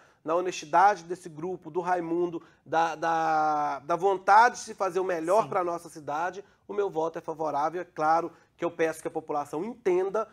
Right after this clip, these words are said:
Speaker 1: e que os vereadores, colegas vereadores também possam votar favorável ao projeto.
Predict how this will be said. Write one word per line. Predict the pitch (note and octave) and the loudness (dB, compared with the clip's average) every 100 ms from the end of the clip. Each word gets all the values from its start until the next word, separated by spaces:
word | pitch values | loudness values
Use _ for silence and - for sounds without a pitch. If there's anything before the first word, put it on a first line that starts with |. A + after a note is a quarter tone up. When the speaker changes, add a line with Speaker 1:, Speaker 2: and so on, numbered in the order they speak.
| _ _ | _ _
Speaker 1:
e | G#3+ G#3+ | -12 -12
que | - F#3 | -12 -6
os | G3+ F#3+ - | -6 -6 -10
vereadores, | E3 E3+ D#3+ D3+ D#3+ D#3 | -8 -4 -4 -6 -8 -8
colegas | D3+ D3+ F#3+ F#3+ D#3+ | -6 -4 -6 -8 -6
vereadores | E3 D3 D3+ D3 | -4 -4 -6 -10
também | C#3+ D3 | -10 -10
possam | D3+ D#3 D#3 D#3+ | -8 -10 -10 -10
votar | F3+ E3+ C#3+ | -10 -10 -14
favorável | D3 D#3 C#3+ C3 | -12 -10 -10 -12
ao | C3+ | -14
projeto. | F3+ E3+ B2 | -16 -16 -20